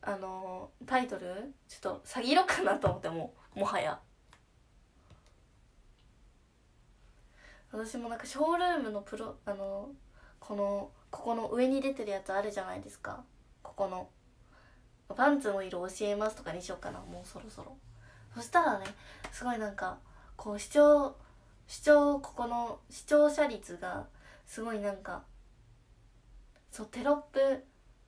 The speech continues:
<laughs> あ、お腹鳴っちゃった。なったら、そしたらなんかさ、<laughs> そう、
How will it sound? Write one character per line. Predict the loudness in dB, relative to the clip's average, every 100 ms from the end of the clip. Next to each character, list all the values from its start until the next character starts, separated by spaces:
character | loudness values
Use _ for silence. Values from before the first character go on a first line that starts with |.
| -20 _
<laughs> | -18 -18 -20 -20 -20 -20 -20 _ -20 -18 -6
あ、 | -6
お | -4
腹 | -6 -6
鳴 | -6
っ |
ち | -6
ゃ | -8
っ |
た。 | -10 -12 -18 -20 -20 -12
な | -6
っ | -6
た | -6 -4
ら、 | -2 -2 -6 -20 -20 -20
そ |
し | -6
た | 0 0
ら | 0
な | -4
ん | -12
か | -6
さ、 | -6
<laughs> | -6 -10 -20 _ _ -20 _ -20 _ -16 -14 -16 -20 -20 -20 _ -20 _ _ _ _ _ _ _ _ _ _ -20 _ _ _ -20 _ -20 _ -20 _ _ -18
そ |
う、 | -18